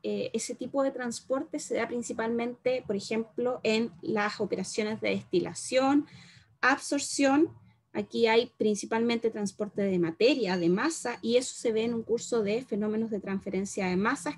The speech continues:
que es del séptimo semestre de la carrera. Y aquí, eh,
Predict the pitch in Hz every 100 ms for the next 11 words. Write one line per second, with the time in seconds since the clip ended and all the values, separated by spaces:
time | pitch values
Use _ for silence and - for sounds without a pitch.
0 | - 240 247 - 240 - - - - -
1 | - 214 220 - 226 233 226 226 214 208
2 | 214 - 220 220 202 214 208 202 185 233
3 | - - 220 247 240 285 330 359 - -
4 | - 233 226 226